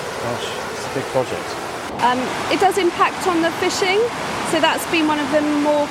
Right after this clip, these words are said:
Speaker 2: contentious, um, areas. I mean, the long term, it's gonna, it's for the health of all the fish on the river and better fish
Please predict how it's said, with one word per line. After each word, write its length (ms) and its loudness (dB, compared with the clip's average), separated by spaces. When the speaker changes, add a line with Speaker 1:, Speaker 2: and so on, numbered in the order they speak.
Speaker 2:
contentious, 760 0
um, 160 0
areas. 480 2
I 80 0
mean, 120 6
the 120 4
long 220 6
term, 420 2
it's 240 0
gonna, 160 4
it's 220 0
for 100 -2
the 80 2
health 380 2
of 100 -4
all 120 2
the 120 0
fish 240 2
on 80 0
the 160 2
river 240 2
and 160 2
better 240 0
fish 160 2